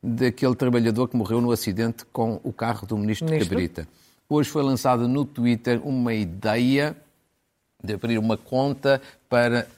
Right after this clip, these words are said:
Speaker 1: eh, angariar meios para ajudarem a família.
Speaker 2: Família.
Speaker 1: Haverá informações nos próximos dias. Queria aqui cumprimentar a, a ideia e fazer um apelo aqui às pessoas para se informarem e para participarem. E mesmo para concluir aqui,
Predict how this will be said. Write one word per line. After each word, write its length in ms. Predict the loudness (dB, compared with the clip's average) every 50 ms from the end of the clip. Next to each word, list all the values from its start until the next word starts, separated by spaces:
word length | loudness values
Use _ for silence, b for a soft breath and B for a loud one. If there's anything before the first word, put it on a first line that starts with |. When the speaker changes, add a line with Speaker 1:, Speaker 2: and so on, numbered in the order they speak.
| -8
Speaker 1:
eh, 260 | -4 -2 -2 -2 -2 -4 -2
angariar 540 | -2 -2 0 0 0 2 2 2 2 2 2
meios 400 | 2 2 2 0 0 -2 -4 -4
para 160 | -4 -4 -4
ajudarem 560 | -4 -4 -4 0 2 2 4 4 2 -2 -4 -6
a 100 | -8 -8
família. 600 | -6 -4 -4 -2 0 2 2 2 2 2 2 2 0
Speaker 2:
Família. 60 | -4 -16 _ _ _ _ _ _ _ -20 -20 -20 _ _ _ _ _ _ _ -8
Speaker 1:
Haverá 440 | -6 -2 0 2 2 2 2 0 -2 -6
informações 600 | -6 -6 -4 -2 -2 -2 -2 -2 -2 -2 0 0
nos 140 | -2 -4
próximos 380 | -2 -4 -4 -4 -2 -6 -8 -8
dias. 320 | -4 -2 -2 0 -2 -2
Queria 280 | -4 -6 -2 0 0 0
aqui 240 | 0 0 -2 -2 -2
cumprimentar 880 | -2 -6 -4 -4 -2 -2 -2 0 0 0 -2 -2 0 0 0 0 0 b b b b b b
a, 260 | -4 -2 -2 -2 -2 -4 -4
a 60 | -2 -2
ideia 500 | 0 -2 -2 0 0 0 0 0 -2 -2
e 80 | -4 -6
fazer 260 | -4 -4 -2 -2 0
um 80 | -2 -2
apelo 300 | -2 -2 -2 -2 -2 -2
aqui 280 | -6 -4 -4 -4 -4 0
às 160 | -2 -4 -4
pessoas 220 | -2 -2 -2 -2 -2
para 100 | -4 -8
se 120 | -4 -4
informarem 460 | -4 -4 -4 -4 -2 0 0 0 -2 -4
e 60 | -8 -8
para 220 | -6 -4 -4 -4
participarem. 520 | -4 -6 -8 -8 -10 -6 -6 -6 -6 -8 -12 B B B B B B B
E 80 | -2
mesmo 280 | 0 2 0 0 0 0
para 140 | -2 -2 0
concluir 680 | 0 -2 -2 -2 -2 -4 0 4 4 4 4 4 0 B B B B B 0
aqui, 440 | 0 0 2 2 4 4 4 2